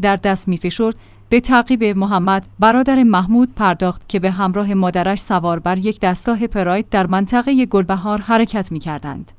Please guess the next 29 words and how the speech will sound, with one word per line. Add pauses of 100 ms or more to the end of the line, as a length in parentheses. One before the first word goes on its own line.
او
ناگهان
در
کنار
شیشهٔ
سمت
راست
راننده
قرار
گرفت
و
گلوله‌ای
به
سر
محمد
شلیک
کرد،
به
طوری
که
رانندهٔ
سی
و
هفت
ساله
روی
دامن
مادرش
افتاد